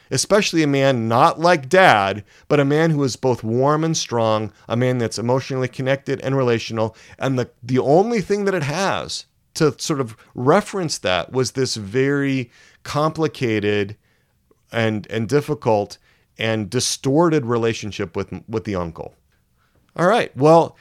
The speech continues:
if we just spend time in therapy, as if I, as a therapist, just spend time aligning with manager parts of that seminarian to suppress the sexual desires, just sort of pray the gay away, you know, just kinda get that out of,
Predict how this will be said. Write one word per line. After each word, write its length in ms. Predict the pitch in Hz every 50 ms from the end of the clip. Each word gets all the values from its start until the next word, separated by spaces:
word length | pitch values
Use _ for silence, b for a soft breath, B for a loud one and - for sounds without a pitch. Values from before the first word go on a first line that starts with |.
| b b
if 320 | - 170 165 156 - - _
we 340 | - 139 139 135 170 214 247
just 380 | 233 240 226 214 - - - -
spend 420 | - - - - 170 165 160 147
time 400 | - - 156 160 165 165 160 147
in 140 | 135 123 113
therapy, 760 | - - 131 151 190 220 190 - - 101 92 92 104 123 131 _ _ _ _
as 240 | - 117 131 139 -
if 160 | - 131 -
I, 160 | 151 185 214
as 260 | 214 180 - 143 131 110
a 60 | 113
therapist, 440 | - 170 208 220 - - 135 - -
just 140 | 151 147
spend 320 | - - - 143 143 139 -
time 380 | - 147 147 147 147 143 127 B B B B B -
aligning 800 | 127 131 123 110 117 127 147 175 196 190 175 156 151 147 131
with 160 | 120 117 -
manager 420 | 113 117 117 143 175 190 156 160 143
parts 460 | - - 113 110 107 - - - - - -
of 120 | - 110
that 180 | 98 110 110 -
seminarian 720 | - - 123 110 104 101 107 127 165 180 131 117 113 113 B B B -
to 100 | - 147
suppress 800 | - - - 143 - - - - 139 135 156 185 175 - -
the 100 | - 156
sexual 460 | 139 - - 165 156 - 160 151 147
desires, 500 | 139 120 131 104 123 117 131 160 175 165
just 180 | - 139 139 -
sort 140 | - 151 131
of 100 | 113 B B B B _
pray 540 | - - - 147 139 135 151 160 156 160 160
the 120 | 147 139
gay 360 | 135 113 117 113 120 131 147 139
away, 520 | 135 135 135 135 135 139 135 135 139 143
you 140 | 139 135 139
know, 220 | 139 143 139 135 B B B
just 140 | - 156 -
kinda 140 | - 156 147
get 260 | 123 98 - 180 -
that 220 | - 165 160 151 147
out 220 | 143 147 147 151
of, 220 | 151 147 120 b